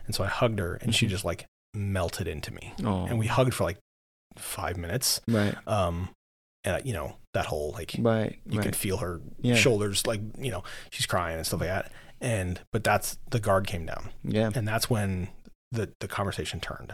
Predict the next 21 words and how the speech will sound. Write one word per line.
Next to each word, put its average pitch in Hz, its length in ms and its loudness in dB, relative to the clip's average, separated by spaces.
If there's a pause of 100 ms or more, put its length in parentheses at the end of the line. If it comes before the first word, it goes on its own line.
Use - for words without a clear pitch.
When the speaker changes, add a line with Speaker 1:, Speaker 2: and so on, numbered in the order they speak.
Speaker 1:
And 120 100 0
Speaker 2:
Yeah. 120 60 4
Speaker 1:
so 113 200 2
it 127 200 -2
needed 135 380 8
both 127 400 8 (800)
the, 117 280 0 (140)
the 117 120 -6
consequence 120 580 2
in 104 60 2
that 92 120 -2
moment. 98 340 -2 (220)
Like, 107 80 2
we, 110 140 6
Speaker 2:
Mm-hmm. 123 80 0
Speaker 1:
we 135 60 4
carried 135 360 8
through 156 160 12
the 165 80 8
consequence, 123 720 6
Speaker 2:
Right. 110 240 4